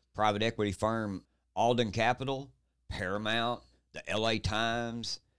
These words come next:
Sports Illustrated, their, their newsroom was gutted last week too by sweeping layoffs after its parent company, the Arena Group,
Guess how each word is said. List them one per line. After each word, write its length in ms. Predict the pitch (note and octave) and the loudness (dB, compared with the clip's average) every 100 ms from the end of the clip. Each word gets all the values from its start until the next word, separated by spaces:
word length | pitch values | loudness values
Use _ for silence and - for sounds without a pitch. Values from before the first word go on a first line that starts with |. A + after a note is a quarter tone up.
| _ - | _ -12
Sports 420 | - A2 B2+ G2 | -4 0 0 0
Illustrated, 880 | A2+ C3 - B2+ C#3 C#3 C#3 A2 E2+ | 0 0 0 0 0 0 -2 -4 2
their, 300 | A2+ D3 B2 | 4 6 4
their 160 | A2+ E3 | 6 8
newsroom 480 | C3 G#2 F2+ G2 F#2 | 10 8 8 6 6
was 100 | D#2 | 2
gutted 380 | D2 F#2 F2+ E2 | 4 6 6 4
last 380 | F2 F2+ F2 - | 2 2 0 -2
week 220 | G2 F2+ | -2 -2
too 180 | G#2 C3 | 0 0
by 160 | F2+ F2+ | 2 0
sweeping 400 | - G#2+ G2 F2 | 2 0 0 0
layoffs 480 | F#2+ F#2+ F#2 E2+ - - - - - | 2 4 4 2 -4 -14 -20 -10 0
after 300 | G#2+ - G2+ | 0 2 0
its 100 | - | 2
parent 340 | - G#2 G2 | 2 2 2
company, 280 | G#2 G2 F#2+ | 0 2 0
the 160 | F2 D#2+ | 0 0
Arena 360 | D#2 A2 C#3 | 2 2 2
Group, 400 | B2+ D3 E3 - | 4 6 6 4